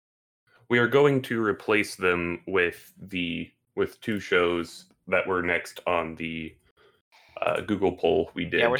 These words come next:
Speaker 2: we're
Speaker 1: last
Speaker 2: still
Speaker 1: week.
Speaker 2: using the poll results, so don't,
Speaker 1: Yeah.
Speaker 2: so it's not a subversion of democracy. <laughs>
Speaker 1: Yes, our, the next, the shows we're replacing them with are, uh, Sing Yesterday to Me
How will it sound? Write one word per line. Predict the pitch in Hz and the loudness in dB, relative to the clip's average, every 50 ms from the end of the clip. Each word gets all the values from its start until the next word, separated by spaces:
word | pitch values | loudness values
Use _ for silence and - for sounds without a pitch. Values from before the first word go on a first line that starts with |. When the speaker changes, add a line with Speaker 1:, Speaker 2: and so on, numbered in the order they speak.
| - - 165 | -2 -4 -2
Speaker 2:
we're | 165 | -2
Speaker 1:
last | 165 - | -2 0
Speaker 2:
still | - 175 165 | 2 4 4
Speaker 1:
week. | |
Speaker 2:
using | 156 143 143 | 4 2 0
the | 143 135 | -4 -2
poll | - - 151 139 135 | 2 4 4 4 4
results, | 127 120 113 123 117 110 - - | 2 0 0 0 0 0 -2 -2
so | - 127 123 120 117 113 | -2 0 0 0 -2 -4
don't, | 107 107 120 131 135 - _ _ _ | -2 -2 -2 -2 -2 -6 _ _ _
Speaker 1:
Yeah. | - - - | -16 -14 -10
Speaker 2:
so | - - 131 123 | -2 0 0 2
it's | 123 123 - 139 | 0 0 0 2
not | 135 127 123 - - _ _ _ _ _ - | 2 2 2 0 -4 _ _ _ _ _ -4
a | 139 | -2
subversion | - - 131 113 127 131 123 - 127 | -2 -2 0 2 2 2 2 0 -4
of | 120 - | -8 -6
democracy. | 120 117 110 110 - 113 104 - - 107 104 - _ _ _ - - - - - - - - | -2 0 0 0 -2 -4 -8 -8 -6 -8 -8 -8 _ _ _ -20 -20 -20 -20 -20 -14 -2 0
<laughs> | 151 - - - _ _ _ _ _ _ _ _ _ _ _ _ _ _ - | 0 0 0 -4 _ _ _ _ _ _ _ _ _ _ _ _ _ _ -14
Speaker 1:
Yes, | - - - - - - - | -12 -12 -12 -16 -10 -6 -2
our, | 104 101 101 98 95 98 - - _ | 0 2 2 2 2 0 -4 -6 _
the | 110 113 | -2 2
next, | 107 113 - - - - - _ _ _ _ - | 2 2 2 0 -4 -12 -20 _ _ _ _ -2
the | - 104 98 92 | 2 4 4 4
shows | 90 - - 120 117 113 107 - | 4 2 4 4 4 4 2 2
we're | 110 101 98 | 2 2 4
replacing | 95 92 - 104 95 95 - - 95 92 90 | 2 2 2 0 0 0 -2 -4 -8 -6 -4
them | 92 90 90 | -4 -4 0
with | 90 90 87 85 - - _ - | 0 0 0 0 -4 -10 _ -4
are, | 87 85 85 82 82 82 82 82 82 80 - - _ _ _ _ _ _ _ _ _ _ _ _ _ _ _ _ _ _ - - | -2 0 0 0 0 0 0 0 -2 -4 -8 -12 _ _ _ _ _ _ _ _ _ _ _ _ _ _ _ _ _ _ -8 -6
uh, | 80 65 64 64 62 71 - - - _ | -4 -4 -4 -4 -6 -6 -8 -8 -12 _
Sing | - - - 135 135 135 131 120 | -16 -6 0 2 4 4 4 4
Yesterday | 113 117 113 - - 131 120 113 117 117 117 | 4 2 0 -2 -2 0 0 2 2 0 0
to | 117 - 123 117 113 | 0 -2 -2 -2 0
Me | 110 107 110 107 110 110 110 | 0 0 0 0 -2 -2 -6